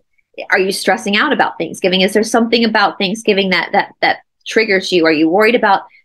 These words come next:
sitting around a dinner table with family that maybe doesn't, doesn't share your same views? For everybody else who doesn't celebrate Thanksgiving, are you starting to worry about Christmas? What, what triggers are coming up for you during this time? And, and can you see these triggers,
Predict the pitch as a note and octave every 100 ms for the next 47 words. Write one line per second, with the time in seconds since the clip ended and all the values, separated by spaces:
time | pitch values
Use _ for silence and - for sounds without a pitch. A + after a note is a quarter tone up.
0 | _ _ - - B3+ A3+ G#3+ G#3 G3 F3+
1 | G3 G3+ G3+ G3+ F#3+ F#3 F#3 - _ _
2 | A#3+ B3 G#3+ D#3+ D#3+ F#3 G#3 G#3 G#3 G#3
3 | - F3+ - A3+ G#3+ - A3+ G3 F#3 F#3
4 | G#3+ G3 F#3+ F3 F3+ G3+ G#3 D#3 - -
5 | - - - - - A#3 - A3 A#3 B3
6 | A3 A3+ A3 - A3 G#3 A3+ G#3 - G3+
7 | F#3+ F3 A3+ A#3+ - G3+ G3 F3+ F#3+ G#3+
8 | A3+ G#3 G#3 A3+ G3+ F#3+ F#3 - - A#3
9 | - F#3 - G3+ G#3 C4 A3+ B3+ B3 -
10 | D#4+ D4+ C#4 C#4 - A#3+ A3 A3+ - A#3
11 | F3+ E3+ - - G3 G#3 F#3 - A#3+ A3
12 | G#3 G#3 G#3 - F4+ E4+ C#4 - D4+ D#4+
13 | C4 A#3 - A3 C3 F3 D#4+ -